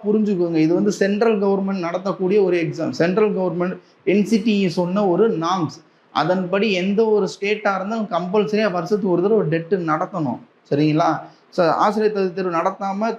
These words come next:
தடை, தடுக்கவே முடியாது. தடுத்துச்சுன்னா, அந்த டிபார்ட்மெண்ட்டே கலைக்கக்கூடிய நில-, இது, அஹ், அவ்வளவு தூரத்துக்கு நீங்க கேஸ் கூட ஃபைல் பண்ணலாம், "எங்களுக்கு சரியா தகுதி தேர்வு நடத்தலைன்னு." புரியுதுங்களா? So, இது என் சி டி யோட நார்ம்ஸ்.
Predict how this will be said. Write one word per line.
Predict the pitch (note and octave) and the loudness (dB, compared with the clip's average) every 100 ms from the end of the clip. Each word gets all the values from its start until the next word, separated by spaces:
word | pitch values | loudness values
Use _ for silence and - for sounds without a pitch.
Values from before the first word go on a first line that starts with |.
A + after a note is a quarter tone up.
| - | -6
தடை, | F3 F3+ G3+ - _ _ _ _ - | -4 -4 -4 -10 _ _ _ _ -2
தடுக்கவே | G3+ A3 A3+ A3+ G3 | 0 2 2 0 0
முடியாது. | F#3+ F3 C#3+ D#3+ | 0 0 -2 -2
தடுத்துச்சுன்னா, | F#3+ G3+ F#3 F#3 | -4 -4 -8 -6
அந்த | A3 F3 | -4 -2
டிபார்ட்மெண்ட்டே | D#3+ F3 G#3 G3 F#3+ G#3+ - | -2 0 -2 -2 -4 -4 -2
கலைக்கக்கூடிய | E3+ G3+ A3 F#3+ F#3+ F3+ F3 G#3+ C#4+ - _ _ - D3+ | -2 -2 -4 -6 -2 -2 0 0 -2 -8 _ _ -6 0
நில-, | F3+ G#3 G3+ - | 2 0 -2 0
இது, | D3+ E3+ D#3 | 2 2 0
அஹ், | D3+ C#3+ | 0 2
அவ்வளவு | C#3+ D#3 F#3+ F#3 | 0 0 0 2
தூரத்துக்கு | G#3+ G#3+ G#3+ A#3 | 2 0 -4 -6
நீங்க | G3+ F3+ E3 | -6 -6 -4
கேஸ் | F3+ G#3+ G#3 | 0 0 0
கூட | G#3 G#3+ | 0 0
ஃபைல் | - F3 F#3+ | 0 -2 -2
பண்ணலாம், | E3+ D3+ C3+ | -2 -2 0
"எங்களுக்கு | C3+ C#3 C3 | 0 -2 -2
சரியா | D#3 F3+ D#3+ | 0 0 2
தகுதி | E3 F3+ D#3+ | 2 2 2
தேர்வு | D#3 C#3+ | 2 0
நடத்தலைன்னு." | C#3+ D3+ D#3+ D3+ B2+ - - _ _ | 0 -2 -2 -2 -2 -6 -16 _ _
புரியுதுங்களா? | F#3+ G3+ E3+ D#3 D#3 D#3 - _ | 0 2 2 0 -2 -6 -14 _
So, | - E3 | -2 2
இது | E3+ C4+ - | 4 2 0
என் | D#3 G3+ G3+ | -4 -4 -4
சி | A3+ | -4
டி | G3+ F3+ | -2 -2
யோட | E3 | 0
நார்ம்ஸ். | D#3 F#3 A3+ | 0 0 -2